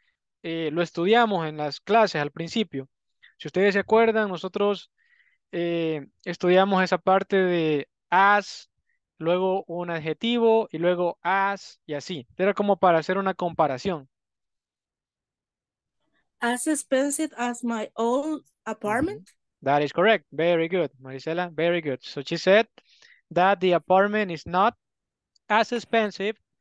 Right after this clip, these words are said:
Speaker 1: as the old apartment. That's what she said. Very good.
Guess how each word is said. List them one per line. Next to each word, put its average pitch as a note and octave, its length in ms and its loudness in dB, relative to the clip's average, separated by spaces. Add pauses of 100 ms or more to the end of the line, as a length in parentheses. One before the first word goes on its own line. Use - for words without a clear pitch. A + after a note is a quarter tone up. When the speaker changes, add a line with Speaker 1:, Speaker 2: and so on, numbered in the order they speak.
(180)
Speaker 1:
as F#3+ 340 0 (120)
the E3+ 300 -8
old F#3+ 280 -2
apartment. D#3 520 0
That's D3+ 180 -10
what F3 100 -4
she F3+ 80 -6
said. B2+ 220 -4 (140)
Very F#3 320 2
good. D#3+ 220 -2